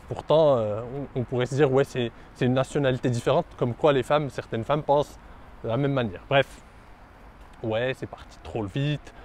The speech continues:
On ne cherche pas la même chose. Ça se voit, on ne cherche pas la même chose, et cetera. » Et, euh, je, je, j'aimerais te dire qu'on peut rester amis, mais de toute façon, toi, tu ne voudras pas rester juste ami. Et moi, à l'époque,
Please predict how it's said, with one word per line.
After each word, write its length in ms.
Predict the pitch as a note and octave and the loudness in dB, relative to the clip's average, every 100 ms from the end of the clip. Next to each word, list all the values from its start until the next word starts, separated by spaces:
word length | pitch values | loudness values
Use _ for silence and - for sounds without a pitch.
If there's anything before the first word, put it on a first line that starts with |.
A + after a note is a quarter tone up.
| - - | -14 -2
On 120 | F3 | 0
ne 60 | |
cherche 300 | - - - - | 0 -4 -8 -6
pas 200 | - A#2 | -2 -2
la 140 | G#2 | -2
même 200 | G2+ G#2 | -6 -8
chose. 320 | - D#3+ D3 | -2 0 0
Ça 120 | - | -4
se 80 | G#2 | -10
voit, 100 | A2 | -8
on 40 | A2+ | -8
ne 40 | |
cherche 240 | - - | -10 -16
pas 100 | - | -12
la 120 | G2 F#2+ | -12 -12
même 120 | G#2 | -8
chose, 220 | D#3 A#2 | -4 -4
et 60 | - | -6
cetera. » 500 | - - G#2+ A2 F3+ - - - - - - | -14 -12 -4 -2 -2 -4 -20 -20 -20 -20 -6
Et, 160 | A#2 A#2+ | -2 0
euh, 240 | G#2 G#2 | 0 -2
je, 180 | A2 A2+ | -4 -4
je, 240 | G#2 A2 A2+ A2+ | -6 -10 -12 -8
j'aimerais 320 | B2+ A#2+ B2+ | -4 0 0
te 100 | B2+ | 0
dire 300 | A2+ A2 - | -2 -2 -4
qu'on 160 | C3+ | -6
peut 140 | G#2+ B2 | -4 -2
rester 240 | A#2+ - | -2 -2
amis, 180 | A2+ D3+ | -2 0
mais 80 | D3 | -2
de 40 | |
toute 120 | - | -4
façon, 300 | - A2 C#3+ | -4 -4 -4
toi, 640 | A#2+ A#2 A#2+ C#3+ C3 A2+ G#2+ - - - | -6 -4 0 4 4 2 -4 -14 -20 -8
tu 80 | A#2 | -2
ne 80 | A2 | 2
voudras 240 | A2+ A2+ | 2 2
pas 160 | - B2+ | 2 2
rester 300 | B2 - A#2 | 0 -2 -4
juste 220 | A#2 - | -4 -2
ami. 200 | A#2 G#2 - - - - - - - - - - | -2 -2 -10 -20 -20 -20 -20 -20 -20 -20 -10 0
Et 100 | C3+ | 4
moi, 400 | E3+ A3+ F#3+ B2 | 8 8 8 6
à 40 | |
l'époque, 320 | A#2+ - F3+ | 2 4 2